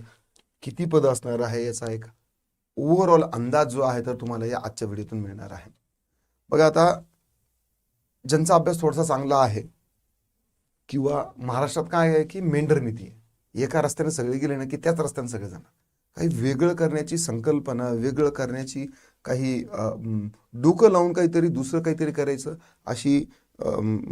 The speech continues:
भूमिकाच कोणाची नाहीये. म्हणून आपण काय केलेलं आहे की सर्व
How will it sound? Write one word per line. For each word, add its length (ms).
भूमिकाच 440
कोणाची 340
नाहीये. 280
म्हणून 260
आपण 260
काय 140
केलेलं 280
आहे 260
की 260
सर्व 680